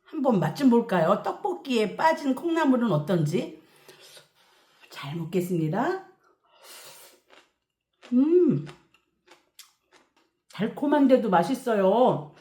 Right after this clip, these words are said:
<laughs> 떡볶이, 떡, 그 다음에 오뎅. 음, 잘 먹겠습니다. 음성군의 청결 고춧가루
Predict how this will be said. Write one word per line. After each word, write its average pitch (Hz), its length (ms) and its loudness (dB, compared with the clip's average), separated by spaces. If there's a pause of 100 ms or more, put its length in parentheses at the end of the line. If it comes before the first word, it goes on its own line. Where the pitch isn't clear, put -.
(800)
<laughs> - 1300 -6
떡볶이, 202 880 -6 (260)
떡, 254 720 0
그 190 100 -14
다음에 180 340 0
오뎅. 170 760 0 (140)
음, 320 580 -2 (440)
잘 - 240 -6
먹겠습니다. 233 960 0 (1200)
음성군의 269 1000 -2
청결 440 460 -2
고춧가루 214 1080 -4